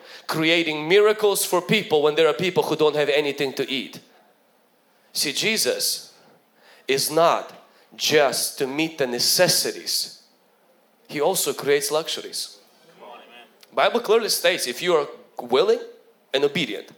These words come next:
you will eat of the good of the land. Now, everybody in here has a different definition of the good of the land.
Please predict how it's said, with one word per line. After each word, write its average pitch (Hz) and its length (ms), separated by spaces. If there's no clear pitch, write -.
you 139 160
will 131 200
eat 185 260
of 117 140
the 113 80
good 113 160
of 110 80
the 107 100
land. 98 200
Now, 147 220
everybody 233 520
in 240 100
here 143 220
has 165 220
a 139 40
different 180 360
definition 160 560
of 120 100
the 123 60
good 139 180
of 135 80
the 156 80
land. 196 220